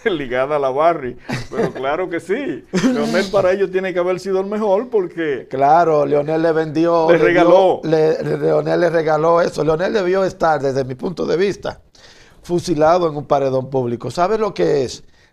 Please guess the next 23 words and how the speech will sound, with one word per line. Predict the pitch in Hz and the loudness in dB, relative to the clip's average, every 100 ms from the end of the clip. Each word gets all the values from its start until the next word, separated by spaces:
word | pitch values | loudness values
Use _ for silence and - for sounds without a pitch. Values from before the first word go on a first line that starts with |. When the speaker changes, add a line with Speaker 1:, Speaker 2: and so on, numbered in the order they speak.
| - | -10
Speaker 2:
regalar, | 151 180 160 151 156 151 | -4 -2 0 0 4 4
aprobar | 131 143 151 202 | 2 0 0 0
una | 208 180 | 0 0
ley | 180 | 0
que | 156 | -2
sabía | 143 143 165 156 | 0 0 0 0
que | 135 | -2
le | 135 | -2
daba | 135 151 | 0 0
el | 147 | 0
noventa | 143 143 135 | -2 -2 -4
y | 131 | -6
cinco | - 220 190 135 | -8 -12 -8 -6
por | 151 | -6
ciento | 127 160 147 131 | -6 -6 -6 -6
de | 127 | -6
nuestra | 131 202 131 | -8 -8 -8
riqueza | 127 165 156 - 117 _ _ _ _ | -6 -2 -2 -2 -18 _ _ _ _
a | 143 156 | -2 -2
esta, | 165 165 151 - | -2 -2 -2 0
a | 151 | -2
esta | 156 170 | -2 -6
empresa? | 160 180 156 - | -4 -4 -4 -8